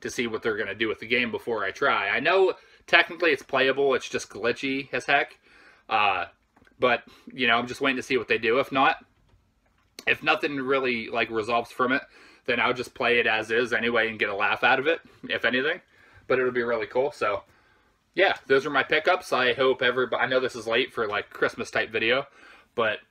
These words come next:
I hope everybody had a Merry Christmas. I hope everybody, uh, got what they wanted from Santa. Hope you guys are staying safe, you know, because, uh, the craziness that's going on in the world right now.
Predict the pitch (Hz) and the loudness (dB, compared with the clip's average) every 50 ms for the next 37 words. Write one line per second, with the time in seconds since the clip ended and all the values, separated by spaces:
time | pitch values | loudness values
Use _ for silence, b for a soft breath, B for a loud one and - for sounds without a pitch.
0 | _ - 113 135 139 135 135 127 131 123 131 127 117 127 123 117 113 117 123 123 | _ -4 0 0 2 2 2 0 0 0 0 2 2 2 0 0 0 0 0 -2
1 | 120 117 - 135 131 - - 143 135 123 - 120 107 127 123 123 127 113 117 113 | -2 -2 -2 -2 -2 -2 -2 -8 -8 -6 -4 -4 -2 -2 -2 -2 -4 -6 -6 -4
2 | 110 113 110 110 107 101 - - - 131 - 117 107 104 98 95 90 95 104 120 | -4 -2 -2 -2 -4 -6 -10 -12 -18 -12 -8 -6 -4 -4 -4 -4 -4 -6 -2 0
3 | 117 117 113 107 - 120 113 113 117 117 110 - 120 110 98 - - 110 113 117 | 0 0 0 -2 -4 -4 -2 -2 -4 -4 -6 -10 -10 -12 -10 -4 -2 -2 0 0
4 | 123 127 135 - B B B B B B - 123 117 - 123 120 123 123 117 107 | 0 0 -2 -2 B B B B B B -2 -2 0 0 0 0 0 0 0 -4
5 | - - 123 117 113 107 98 - - 117 113 123 123 - - - 107 101 104 104 | -4 -2 0 0 0 -2 -6 -6 -2 0 0 0 -2 -4 -6 -10 -6 -2 -2 -2
6 | 104 101 113 107 - 113 101 95 - - - - - - 110 101 98 95 101 - | -2 -2 -6 -6 -6 -6 -6 -6 -10 -16 -20 -20 -10 -4 -2 -2 -2 -2 -2 -2
7 | 123 117 110 107 113 110 101 - 107 - - 123 113 107 107 110 107 107 107 101 | -2 -2 -2 -4 -6 -8 -10 -10 -14 -6 -4 -4 -4 -2 -4 -6 -6 -6 -8 -8
8 | 95 104 104 101 101 98 107 101 92 101 101 104 113 - | -6 -4 -4 -4 -4 -2 -4 -4 -2 -2 -2 -2 -2 -4